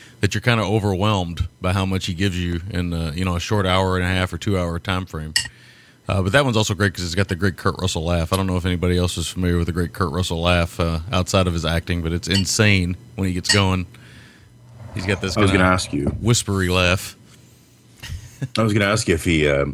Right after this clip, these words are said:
Speaker 2: if he did the commentary, 'cause he always gives good commentary. His stuff with Carpenter's great. He's good on commentaries.
Speaker 1: Yeah, he is. He is. He's, uh, really good. It's for an actor. I mean, he's a lot better than, uh, Schwarzenegger, whose commentary track on both Total Recall and, uh, Conan leaves something to be desired.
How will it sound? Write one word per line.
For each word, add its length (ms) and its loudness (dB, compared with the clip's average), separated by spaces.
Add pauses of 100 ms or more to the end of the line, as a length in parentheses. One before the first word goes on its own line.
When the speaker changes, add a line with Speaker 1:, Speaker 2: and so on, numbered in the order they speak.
Speaker 2:
if 120 -4
he 100 4
did 140 2
the 80 -2
commentary, 440 0
'cause 160 -2
he 80 4
always 340 4
gives 240 0
good 200 -2
commentary. 460 0
His 100 4
stuff 180 -2
with 120 -6
Carpenter's 520 2
great. 480 0
He's 220 -2
good 220 0 (420)
on 100 -10
commentaries. 520 -10
Speaker 1:
Yeah, 120 2
he 80 4
is. 220 0
He 120 2
is. 140 4
He's, 200 0
uh, 260 0
really 180 0
good. 220 -2
It's 300 0
for 240 0
an 80 0
actor. 440 0
I 80 -2
mean, 120 0
he's 80 0
a 40 0
lot 160 4
better 220 4
than, 300 0
uh, 300 2 (540)
Schwarzenegger, 600 0
whose 180 0
commentary 480 2
track 300 2
on 160 0
both 220 -2
Total 240 -2
Recall 520 2
and, 320 0
uh, 280 0
Conan 600 -2
leaves 180 -2
something 260 0
to 80 -2
be 100 0
desired. 500 -2